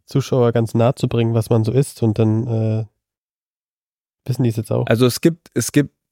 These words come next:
Speaker 2: es gibt ein Aus-, also es gibt Buffet, so.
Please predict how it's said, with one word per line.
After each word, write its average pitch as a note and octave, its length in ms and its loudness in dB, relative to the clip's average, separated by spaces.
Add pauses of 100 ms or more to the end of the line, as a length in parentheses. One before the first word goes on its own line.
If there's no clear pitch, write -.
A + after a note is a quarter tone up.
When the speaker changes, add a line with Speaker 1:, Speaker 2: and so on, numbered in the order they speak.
(1160)
Speaker 2:
es - 120 -12
gibt - 220 -6
ein - 40 -12
Aus-, A2 260 0
also A2 180 2
es - 80 -6
gibt - 180 -2
Buffet, C3 420 0 (760)
so. - 220 -8